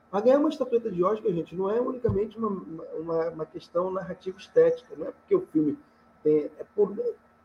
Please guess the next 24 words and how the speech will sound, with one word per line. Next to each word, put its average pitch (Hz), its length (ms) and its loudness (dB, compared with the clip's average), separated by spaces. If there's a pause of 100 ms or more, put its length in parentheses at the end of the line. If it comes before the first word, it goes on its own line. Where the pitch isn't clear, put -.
(280)
é 175 100 2
lobby 196 400 6
de 208 120 -2
mercado. 202 640 -2 (2500)
Porque 185 240 8
os, - 220 -2 (320)
os 165 100 -6
Estados 185 280 0
Unidos 190 180 -2
tá - 40 -6
sendo 196 120 -2
surrado 175 640 2
na 165 140 4
Coreia 151 320 4
do - 80 -16
Sul - 360 2 (840)
com 170 80 6
a 170 40 8
revolução 185 440 8
cinematográfica 185 640 -2
que - 80 -14
ele 190 60 -6
vem 196 100 2
promovendo. 196 760 0